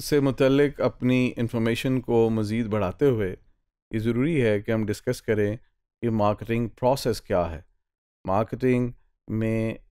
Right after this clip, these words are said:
कौन सी एक्टिविटीज़ हैं जो एक स्पेसिफिक हायरार्की में एक्टिवेट होती हैं और मार्केटिंग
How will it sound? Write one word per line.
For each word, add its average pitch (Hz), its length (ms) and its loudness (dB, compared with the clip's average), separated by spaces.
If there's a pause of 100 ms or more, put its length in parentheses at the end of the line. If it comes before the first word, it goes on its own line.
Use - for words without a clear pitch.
(520)
कौन 143 180 0
सी 143 200 -4
एक्टिविटीज़ 113 680 -2
हैं 107 240 -4 (400)
जो 113 340 -2
एक 113 260 -2
स्पेसिफिक - 680 -4
हायरार्की 98 580 -2
में 107 280 -4 (480)
एक्टिवेट 131 500 0
होती 110 340 -2
हैं 107 340 -6 (280)
और 107 220 2
मार्केटिंग 110 680 -2